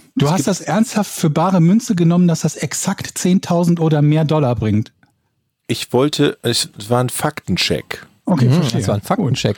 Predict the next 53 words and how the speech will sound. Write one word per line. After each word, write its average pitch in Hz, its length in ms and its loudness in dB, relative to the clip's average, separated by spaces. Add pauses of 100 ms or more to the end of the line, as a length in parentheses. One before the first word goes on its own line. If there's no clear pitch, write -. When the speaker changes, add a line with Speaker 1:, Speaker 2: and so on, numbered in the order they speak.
Speaker 3:
Oder 160 240 2
war 165 140 4
es 160 100 -4
eher 160 200 2
ein 143 100 0
Check, - 260 -2
ob 131 120 -2
du 139 100 2
sofort 131 440 0
kaufen 113 340 0
machen 107 240 0
kannst 107 240 0
für 113 100 -4
vier 151 200 0
neunundneunzig, 131 600 2
du 117 100 0
kleiner 113 340 0
Trump-Fan? - 680 -2
Speaker 2:
<laughs> - 40 -20 (640)
Das 135 180 -2
hatte - 180 -6
ich - 180 -10
echt - 220 -14
gedacht. 113 260 -4
Speaker 3:
Damit 135 220 2
du, 151 60 4
Speaker 1:
Dann 135 100 2
Speaker 3:
da-, 135 160 2
du, 147 120 2
Speaker 1:
weiß 156 120 4
ich, - 40 -6
Speaker 3:
damit 151 220 2
du 170 60 4
Speaker 1:
was - 40 0
Speaker 3:
endlich 196 220 2
ein 165 60 0
Speaker 1:
man 170 80 4
Speaker 3:
Autogramm 175 380 2
Speaker 1:
sonst 175 160 2
Speaker 3:
unter - 20 4
Speaker 1:
für 156 60 -2
Speaker 3:
deine 151 180 4
Speaker 2:
Ich 135 60 6
mein 135 80 6
Speaker 3:
Magerkappe 135 720 2
hängen 117 260 2
kannst. - 520 -2
Speaker 1:
deine 180 260 2
Geige 202 420 0
geworden. 117 680 0
Speaker 2:
Aber 165 220 0
selbst 156 480 -2
da 180 320 0